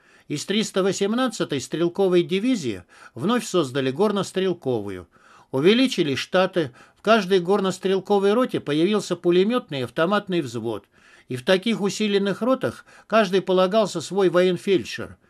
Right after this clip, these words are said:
К нам в батальон пришли новые военфельдшера Арутюнов и Вера Матюха. Через пару месяцев нас всех, фельдшеров рот,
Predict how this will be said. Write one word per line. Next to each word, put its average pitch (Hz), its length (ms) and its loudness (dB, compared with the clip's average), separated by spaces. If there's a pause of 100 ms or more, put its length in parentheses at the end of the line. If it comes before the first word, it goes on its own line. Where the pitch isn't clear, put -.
(180)
К - 80 -20
нам 220 220 2
в - 20 -2
батальон 190 480 2
пришли 190 380 -2
новые 196 340 2
военфельдшера 185 960 0 (360)
Арутюнов 175 680 2
и 170 160 -2
Вера 214 260 2
Матюха. 185 680 -2 (560)
Через 190 360 4
пару 214 280 4
месяцев 185 520 -2
нас 180 240 -2
всех, - 380 -4
фельдшеров 175 600 0
рот, 254 280 0